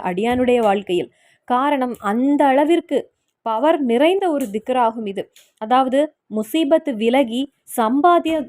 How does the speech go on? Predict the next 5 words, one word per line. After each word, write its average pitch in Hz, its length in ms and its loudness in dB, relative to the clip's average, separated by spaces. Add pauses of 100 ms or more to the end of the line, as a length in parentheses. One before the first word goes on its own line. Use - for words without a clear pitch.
(120)
நம்மிடத்தில் 285 640 0
வந்து 226 320 0
சேரும். 208 400 0 (380)
அப்படி 370 260 -6
நம்மிடத்தில், 277 500 -4